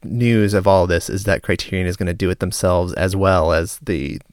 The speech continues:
the Warner Media streaming service, and that we can now give our money directly to them to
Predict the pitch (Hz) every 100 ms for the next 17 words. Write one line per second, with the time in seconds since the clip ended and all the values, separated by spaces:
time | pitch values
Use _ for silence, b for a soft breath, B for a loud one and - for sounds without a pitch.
0 | - - 101 92 95 90 87 90 85 85
1 | 85 85 110 - 85 87 - 87 90 -
2 | 87 80 - 92 - 87 87 B B B
3 | - 101 98 95 - _ - 113 107 98
4 | 98 95 92 95 95 95 90 - 110 110
5 | 123 123 -